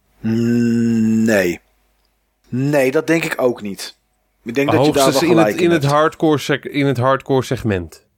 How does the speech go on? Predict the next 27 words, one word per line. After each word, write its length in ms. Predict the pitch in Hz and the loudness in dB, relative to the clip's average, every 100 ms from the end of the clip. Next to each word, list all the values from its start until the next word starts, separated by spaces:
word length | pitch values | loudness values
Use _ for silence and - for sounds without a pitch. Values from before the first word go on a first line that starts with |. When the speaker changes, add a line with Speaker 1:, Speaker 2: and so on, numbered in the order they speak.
| _ _ _ | _ _ _
Speaker 1:
Ja. 240 | 98 98 - | -12 -12 -4
Speaker 2:
In 100 | 135 | -2
het 100 | 117 | 0
hardcore 380 | 131 123 139 | 0 0 -2
segment, 560 | 127 113 127 131 147 - | -2 -2 0 0 0 -6
eh, 260 | - 127 127 | -8 -6 -2
gaan 200 | 143 127 | -2 0
ze 100 | 135 | 0
nu 160 | 127 | -2
gewoon 360 | 123 127 120 117 | 0 0 -2 -4
een 100 | 135 | -8
stuk 260 | - 139 - | -4 -4 -2
beter 320 | 127 120 110 | -2 0 0
meedoen. 420 | 101 98 92 82 - - | -2 -2 -4 -8 -14 -8
Dat 140 | 110 | -4
weet 100 | 110 | -2
ik 100 | 110 | -4
zeker. 400 | - 95 - - _ _ _ _ _ | -4 -6 -6 -14 _ _ _ _ _
Speaker 1:
Ja. 240 | 113 107 _ _ _ _ _ _ _ _ _ _ | -6 -6 _ _ _ _ _ _ _ _ _ _
Ehm. 580 | - 135 151 151 151 151 131 | -4 0 2 2 0 -2 -6
Speaker 2:
Ik 180 | - 151 | -4 -4
vond 180 | - 185 | -2 0
het 60 | 180 | 2
overigens, 560 | 180 165 156 147 - | 0 0 -2 -4 -4
ehm, 760 | - 127 127 127 123 123 120 120 | -2 0 0 0 -2 -4 -4 -6
voor, 320 | 117 151 151 - | -6 -4 -2 -4
ik, 180 | - 143 | -8 -12